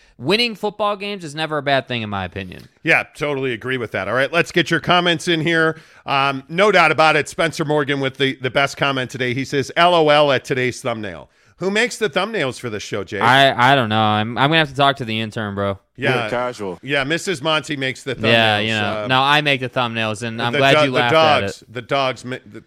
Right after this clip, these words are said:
Speaker 2: the dogs, they make the thumbnails.
Speaker 1: Right, right.
Speaker 2: Uh, you know, uh, Jesse Harsh gives us a two dollar super sticker. Appreciate you, Jesse. Thank you so much. All of the, the donations that we get when you guys tip us on the show go directly into infrastructure of the show. They don't go into our pocket.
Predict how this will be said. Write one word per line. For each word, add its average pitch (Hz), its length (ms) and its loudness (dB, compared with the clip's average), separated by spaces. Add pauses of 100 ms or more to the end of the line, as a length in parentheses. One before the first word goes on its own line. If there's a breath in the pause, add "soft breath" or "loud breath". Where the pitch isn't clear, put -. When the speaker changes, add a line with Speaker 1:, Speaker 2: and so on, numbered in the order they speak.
(140)
Speaker 2:
the 110 80 -16
dogs, 107 640 -6
they 117 120 -8
make 120 220 -8
the 107 80 -8
thumbnails. - 160 -6
Speaker 1:
Right, 156 500 8
right. 147 300 4
Speaker 2:
Uh, 107 300 -2
you 123 180 -6
know, 95 300 -6
uh, 131 520 0
Jesse 180 440 0
Harsh 180 260 0
gives 180 240 -2
us 170 160 -2
a 151 40 -4
two 170 180 -4
dollar 165 260 2
super 185 300 -8
sticker. 175 340 -6
Appreciate 165 440 -8
you, 160 100 -6
Jesse. 156 520 -4 (300 soft breath)
Thank 160 240 -2
you 165 80 -6
so 165 180 -4
much. 165 300 -4
All 180 260 0
of 190 240 0
the, 165 300 0
the 147 240 -2
donations 151 640 -4
that - 140 -8
we 139 100 -8
get 143 280 -4
when 135 120 -8
you 139 100 -4
guys 131 300 -4
tip 143 200 -8
us 147 220 -4
on 131 140 -2
the 113 80 -10
show 135 380 -2 (280 soft breath)
go 143 160 -2
directly 147 480 -2
into 143 240 -8
infrastructure 143 600 -4
of 131 40 -10
the 117 80 -10
show. 135 320 -2
They 123 140 -4
don't 127 200 -6
go 135 140 -8
into 135 220 -6
our 131 100 -2
pocket. 120 520 -4